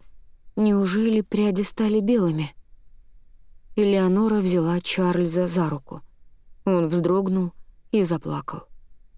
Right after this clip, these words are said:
К Элеоноре не допускались посетители, но Чарльз постоянно оставался рядом. В коконе морфия она мало что помнила, но он всегда был рядом.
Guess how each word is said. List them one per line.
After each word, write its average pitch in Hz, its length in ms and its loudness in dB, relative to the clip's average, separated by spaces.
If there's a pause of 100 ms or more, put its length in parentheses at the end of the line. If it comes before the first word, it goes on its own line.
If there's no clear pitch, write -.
(1400)
К - 80 0
Элеоноре 247 480 4
не 247 160 4
допускались 214 640 -2
посетители, 160 840 -4 (400)
но 208 180 2
Чарльз 208 600 -2 (160)
постоянно 196 720 0
оставался 170 600 0
рядом. 147 420 -4 (1300)
В - 100 -14
коконе 196 400 0
морфия 190 580 0 (340)
она 202 200 0
мало 180 260 2
что 175 200 -4
помнила, 156 560 -2 (440)
но 240 220 4
он 214 200 2
всегда 180 380 0
был 165 160 0
рядом. 156 420 -4